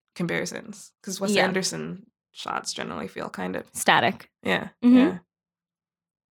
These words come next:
Speaker 1: But yeah, I really liked it. I really enjoyed it. I had a
Speaker 2: Yeah.
Speaker 1: blast.
Speaker 2: Hell yeah. That's
Speaker 1: Yeah.
Speaker 2: really fun.
Speaker 1: It's great.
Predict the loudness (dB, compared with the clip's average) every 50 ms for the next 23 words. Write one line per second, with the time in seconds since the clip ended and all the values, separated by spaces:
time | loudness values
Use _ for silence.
0 | _ _ _ _ _ 6 8 10 10 10 10 8 8 6 8 8 6 6 6 6
1 | 4 4 2 -2 -8 -6 -4 0 2 4 4 4 2 0 -2 -4 -4 -6 -8 -10
2 | -16 -20 _ _ _ _ 0 2 6 6 8 8 8 8 8 8 8 8 8 6
3 | 2 -4 -10 -14 -18 -20 _ _ _ _ _ -4 0 2 4 4 4 2 0 -2
4 | -4 -6 _ _ _ _ _ -2 2 4 6 6 6 6 6 4 2 0 -2 -2
5 | -6 _ _ _ _ _ _ _ -6 -6 -4 -2 -2 -4 -4